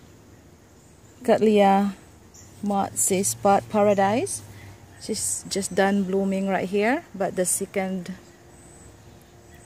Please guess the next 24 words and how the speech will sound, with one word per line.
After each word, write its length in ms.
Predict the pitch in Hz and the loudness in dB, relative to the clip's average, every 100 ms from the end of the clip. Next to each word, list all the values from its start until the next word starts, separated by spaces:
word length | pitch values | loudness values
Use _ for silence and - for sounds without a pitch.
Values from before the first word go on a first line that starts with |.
| - - - - | -20 -18 -16 -6
lead 440 | 190 208 233 214 - - - | -2 0 0 -4 -10 -16 -12
is 60 | |
also, 480 | - 185 202 - 170 | -6 -4 -4 -4 -2
um, 340 | 196 190 190 180 - - - - - - - - - - - - | -2 -2 -4 -8 -16 -20 -20 -20 -20 -20 -20 -20 -20 -20 -18 -6
budding, 460 | 190 196 202 277 - - - - - - - | -2 0 0 -2 -6 -16 -18 -18 -18 -16 -6
full 220 | 220 220 | -2 -2
bud 320 | 196 214 226 - - | -2 -2 -4 -10 -14
this 160 | 233 - | -10 -8
time, 400 | - 240 269 311 | -4 -2 -2 -4
like 160 | 220 - | -6 -6
that. 240 | 220 285 - - - - - | -8 -8 -12 -16 -16 -16 -12
And 120 | 196 | -10
she 220 | - 262 | -4 -4
is 160 | 285 - | -4 -2
growing 540 | 226 226 214 208 226 - - - - - - - - - - - - - - - | 2 2 2 0 -2 -6 -18 -20 -20 -20 -20 -20 -20 -20 -20 -20 -20 -20 -20 -10
here 240 | - 240 | 2 4
in 200 | 220 208 | 4 2
this 140 | 208 208 | -2 2
lava 320 | 226 214 208 | 2 4 4
rock 200 | 202 214 - | 4 2 -2
for, 300 | - 208 202 | 0 4 4
um, 340 | 196 196 202 - - - | 4 2 -2 -8 -12 -2
two 140 | 254 | 2
years. 640 | 262 381 330 190 - - | 2 2 2 0 -4 -8